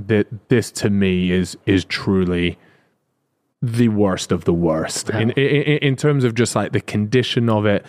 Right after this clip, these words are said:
Speaker 1: what goes on in it, is there one that really sticks out to you?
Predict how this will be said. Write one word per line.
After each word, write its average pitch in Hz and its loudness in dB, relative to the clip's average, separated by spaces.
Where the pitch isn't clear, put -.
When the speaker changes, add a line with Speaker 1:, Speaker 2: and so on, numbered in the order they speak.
Speaker 1:
what 120 -2
goes 104 2
on 104 2
in 110 0
it, 104 0
is 107 -4
there 113 2
one 120 2
that 123 2
really 113 0
sticks - -6
out 107 0
to 127 0
you? 131 4